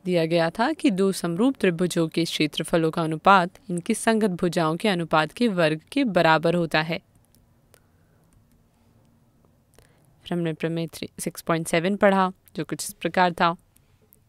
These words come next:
फिर हमने पाइथागोरस प्रमेय पढ़ा, जिसके अनुसार एक समकोण त्रिभुज में कर्ण का वर्ग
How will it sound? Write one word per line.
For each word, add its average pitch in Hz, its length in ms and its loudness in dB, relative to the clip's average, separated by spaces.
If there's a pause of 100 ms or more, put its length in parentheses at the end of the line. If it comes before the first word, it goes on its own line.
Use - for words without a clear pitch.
(340)
फिर 208 100 2
हमने 233 220 2
पाइथागोरस 220 640 2
प्रमेय 165 380 -4
पढ़ा, 160 300 -4 (1400)
जिसके - 260 -4
अनुसार 175 440 2
एक 190 280 0
समकोण 208 460 0
त्रिभुज 165 460 -4
में 175 140 -2
कर्ण 175 360 2
का 170 160 0
वर्ग 185 380 2